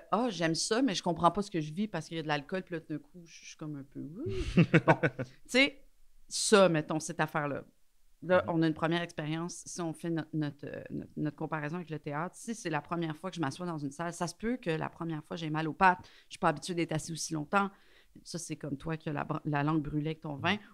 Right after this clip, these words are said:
Speaker 1: Ou que, comme moi, je me souviens, la première fois que je me suis assise dans un théâtre,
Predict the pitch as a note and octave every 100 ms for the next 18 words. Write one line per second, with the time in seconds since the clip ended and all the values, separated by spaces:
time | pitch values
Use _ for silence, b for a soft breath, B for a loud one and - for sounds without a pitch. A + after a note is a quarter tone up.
0 | A#3 C4 B3 G3 G3 E3+ D#3+ D#3+ A3 E3+
1 | D#3+ - D#3+ F#3 - D#3+ D#3 F#3 D#3+ D3+
2 | D3 - D#3+ C#3+ - F3+ D#3 C#3 C3+ C#3
3 | F3